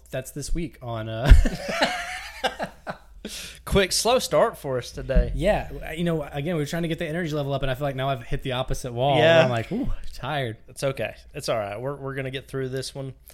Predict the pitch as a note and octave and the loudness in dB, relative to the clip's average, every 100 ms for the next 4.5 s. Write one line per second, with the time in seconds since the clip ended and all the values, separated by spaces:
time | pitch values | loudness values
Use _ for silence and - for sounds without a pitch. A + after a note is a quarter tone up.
0 | - - - - C#3 C#3 C3 B2 A#2 A2+ | -20 -20 -20 -4 0 2 2 0 -4 -8
1 | G#2 - - - - D3 D3+ C3 - - | -10 -14 -20 -18 -6 -4 -2 -6 -8 -14
2 | - - - - - - - A#2+ - - | -20 -20 -20 -20 -20 -6 0 0 -2 -10
3 | A#2+ B2+ B2 A#2+ - C3 A#2+ A#2 - A2 | -10 -6 -6 -8 -10 -10 -10 -10 -10 -10
4 | G2 - - - | -10 -16 -16 -16